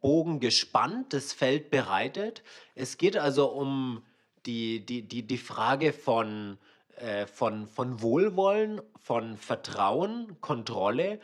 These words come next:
Aber natürlich, wenn wir über Korruption sprechen,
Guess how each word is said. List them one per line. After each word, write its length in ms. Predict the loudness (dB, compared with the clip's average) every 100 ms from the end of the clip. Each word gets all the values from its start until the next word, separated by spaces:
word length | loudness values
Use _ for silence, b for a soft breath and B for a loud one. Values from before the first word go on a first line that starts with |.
| B B 0
Aber 240 | 2 4
natürlich, 520 | 4 2 0 -4 -2
wenn 220 | -2 0
wir 100 | 2
über 240 | 2 0 -2
Korruption 760 | -4 -4 -4 -8 -6 -6 -4
sprechen, 600 | -8 -8 -4 -4 -4 -10